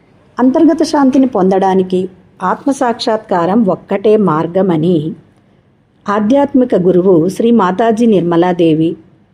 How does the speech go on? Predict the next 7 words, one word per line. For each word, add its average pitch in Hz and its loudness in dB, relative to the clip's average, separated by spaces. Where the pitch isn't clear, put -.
అన్నారు. 165 -8
శారీరక, 302 0
మానసిక, 233 2
భావోద్వేగ, 208 0
ఆధ్యాత్మిక 220 -6
సమస్యలకు 214 -2
పరిష్కారంగా 165 -2